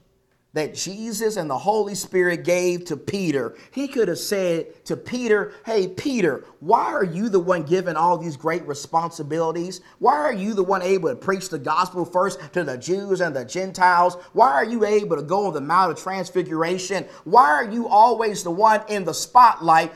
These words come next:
when I'm the one who told you about Jesus? I told you about Jesus. If it wasn't for me, you wouldn't even know anything about Jesus." Andrew could have had that kind of prideful and jealous spirit towards his brother,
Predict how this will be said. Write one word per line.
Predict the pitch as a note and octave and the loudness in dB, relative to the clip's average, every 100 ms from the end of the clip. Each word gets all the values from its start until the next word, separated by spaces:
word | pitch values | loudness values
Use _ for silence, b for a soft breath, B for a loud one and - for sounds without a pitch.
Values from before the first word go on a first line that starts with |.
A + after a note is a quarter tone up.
| D3+ | 4
when | F#3+ | 4
I'm | G#3 E4 F4+ C4 | 8 8 8 6
the | |
one | G3+ G3 A3+ A3+ B | 0 4 2 2 B
who | E4 E4 | -2 2
told | D#4+ E4+ G4+ | 6 6 6
you | G4+ F#4 | 4 6
about | A#3 G3 D3+ | 6 6 2
Jesus? | F3 F#3 C#3 B2 F#2+ - - _ _ _ _ _ _ _ _ _ _ _ _ _ _ _ _ _ - | -4 -4 -6 -10 -14 -20 -20 _ _ _ _ _ _ _ _ _ _ _ _ _ _ _ _ _ 2
I | - F4+ | 8 8
told | D#4+ D#4 D#4 E4+ | 10 8 8 2
you | F#4+ E4 | 2 2
about | G3+ F#3 E3+ D3 | 6 6 4 -2
Jesus. | A3 F#3 E3 | -4 -4 -2
If | F3+ | -2
it | F3+ | 6
wasn't | D4 D4 F#3 | 8 8 2
for | F#3+ | 0
me, | B3 F#4+ D#4+ B3 B B | 0 -2 -2 -4 B B
you | E3 B3 F#4 F#4 D4 | -4 4 6 6 4
wouldn't | C#4+ C4+ C4+ | 2 0 -4
even | C4 A#3 A3+ | -6 -6 -2
know | A3+ A3 | -2 0
anything | A3+ F3+ F3+ E3 | -2 -4 -6 -6
about | C#3 C#3 C3 B2 | -4 -2 -2 -4
Jesus." | D3 C3 A#2+ G#2+ - b b - | -8 -8 -12 -14 -16 b b -4
Andrew | G3 D4 C4 D#3 D#3+ | 0 0 -2 -2 -2
could | D#3 D3+ | 2 0
have | A#2+ | 0
had | - - - D3 B2+ - b | -6 -4 -2 -4 -6 -14 b
that | F3+ F3+ | -4 -2
kind | F3+ B2+ | -2 -2
of | - | -8
prideful | - A3 A#3+ B3 A#3+ A#3 A3 A3 B B | -12 0 2 2 -2 0 0 0 B B
and | C#3 B2+ | -8 -8
jealous | A#2+ F#3 B3+ B3+ A#3+ - | -6 0 2 2 0 -2
spirit | - - C4+ G3 E3+ - | -6 -8 -2 0 -2 0
towards | F#3 F3+ | 2 2
his | F3+ D3 | 0 0
brother, | E3 F3 C3+ B2+ | 4 4 2 -8